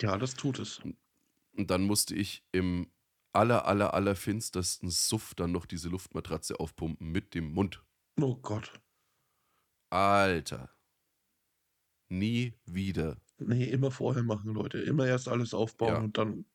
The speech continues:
Speaker 1: schütten gehen halt.
Speaker 2: Ja.
Speaker 1: Man kann eine Bierpause machen, aber das kann auch schon fatal enden, weil man sich von einem Bier manchmal schon ablecken lässt.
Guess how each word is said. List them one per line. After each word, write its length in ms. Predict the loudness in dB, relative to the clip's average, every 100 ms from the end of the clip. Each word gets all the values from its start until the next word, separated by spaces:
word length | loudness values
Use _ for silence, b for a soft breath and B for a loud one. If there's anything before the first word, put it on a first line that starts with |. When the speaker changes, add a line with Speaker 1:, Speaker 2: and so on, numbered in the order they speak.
| _
Speaker 1:
schütten 280 | 0 2 0
gehen 280 | -2 -2 -2
halt. 240 | -8 -12 -10
Speaker 2:
Ja. 160 | -8 -8 _ _ _ _ _ _ _ -2
Speaker 1:
Man 100 | 0
kann 340 | 2 -2 -4 _ _ -10 -2
eine 300 | 2 2 0
Bierpause 540 | 0 -2 0 0 -2
machen, 240 | -4 0
aber 160 | 0 0
das 180 | -2 0
kann 140 | 2
auch 100 | 2
schon 180 | 0 -2
fatal 380 | -2 0 0 2
enden, 300 | 0 -2 -2
weil 80 | 0
man 100 | 0
sich 160 | -4
von 140 | -2 0
einem 240 | 2 2
Bier 160 | 0 0
manchmal 260 | 0 -2
schon 260 | 0 0 0
ablecken 460 | -2 -4 -10 -8 -8
lässt. 300 | -8 -12